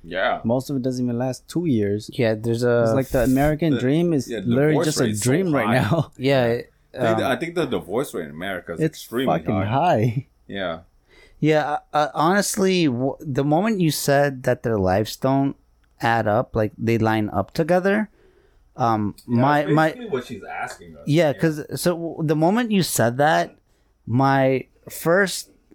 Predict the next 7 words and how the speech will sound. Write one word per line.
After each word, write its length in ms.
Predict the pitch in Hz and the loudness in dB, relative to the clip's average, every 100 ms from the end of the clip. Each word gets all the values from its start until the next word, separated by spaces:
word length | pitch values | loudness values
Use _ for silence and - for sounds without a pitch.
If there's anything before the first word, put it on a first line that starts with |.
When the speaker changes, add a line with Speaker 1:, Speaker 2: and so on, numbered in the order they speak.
| _ | _
Speaker 3:
thought 460 | - - 143 135 135 | -16 0 2 2 2
was 580 | 113 117 113 107 110 - _ _ _ _ _ - | 2 2 2 0 -6 -16 _ _ _ _ _ -4
to 80 | 123 | 0
break 300 | 113 131 - | 2 2 2
up. 100 | 90 - - _ _ _ _ _ _ _ - - - _ _ 123 113 | -2 -4 -20 _ _ _ _ _ _ _ -20 -20 -20 _ _ -14 -2
Because 500 | 135 127 143 143 139 | 0 2 2 2 0
obviously, 1040 | 151 180 196 185 - 170 170 160 147 135 - | 2 2 2 -2 -2 0 2 4 2 0 -4